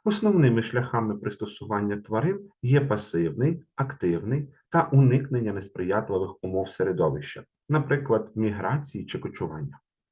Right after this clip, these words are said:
Різноманітні впливи умов середовища здійснюються у першу чергу на покриви тварин, тому саме з ними і пов'язана більшість пристосувань організмів. Якими ж можуть бути пристосування тварин до захисту і нападу?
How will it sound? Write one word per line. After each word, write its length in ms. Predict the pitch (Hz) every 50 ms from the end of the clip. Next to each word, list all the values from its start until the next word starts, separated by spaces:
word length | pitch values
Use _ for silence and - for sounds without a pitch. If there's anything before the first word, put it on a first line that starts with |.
| _ _ _ _ _ _ _ _ _ _ _ _ _ _ -
Різноманітні 760 | - 101 98 95 107 101 98 101 104 107 104 101 - 104 92
впливи 400 | 92 - - 95 98 95 90 95
умов 340 | - - - 98 95 92 92
середовища 800 | - - - 95 95 123 151 175 175 160 135 131 - - 98 - - _ _ _ _ - _ _ -
здійснюються 800 | - 110 113 143 196 208 208 - 175 156 156 147 147 - 143 131 - -
у 140 | 139 131 -
першу 420 | - 143 139 131 - - 127 -
чергу 480 | - - 175 190 175 147 147 143 143 - - - _ _ -
на 120 | 113 113
покриви 560 | 110 - - 101 120 123 - 135 117 110 117
тварин, 520 | 110 - 107 107 113 - - - 143 - _ _ _ _ - - _ _ -
тому 240 | 117 117 120 127
саме 320 | 127 - 135 131 127 143 147
з 100 | 143 156
ними 300 | 156 147 110 87 87 87
і 60 | 87
пов'язана 600 | - - 92 85 90 90 - 143 143 160 143 127
більшість 460 | 104 104 101 92 92 - - 113 - -
пристосувань 600 | - 85 - - - - - 82 78 80 85 82 -
організмів. 680 | - 101 98 113 127 - - - - - - 127 - _ _ _ _ _ _ _ _ _ _ _ _ _ _ _ _ _ _ _ _ _ _ _ _ _ _ _ _ _ _ _ _ _ _ _ _ _ _ _ _ _ _ _ _ _ _ - - -
Якими 400 | 151 175 - - 226 220 214 202
ж 100 | 160 165
можуть 320 | 165 165 147 160 143 127
бути 260 | 123 113 - - -
пристосування 720 | - - - - - 104 - - 92 98 104 104 104 98 95
тварин 380 | 98 - 104 107 123 147 143
до 100 | 120 107
захисту 540 | 98 - 82 78 - - - - - - 185
і 60 | 175
нападу? 380 | 151 120 - - - - - -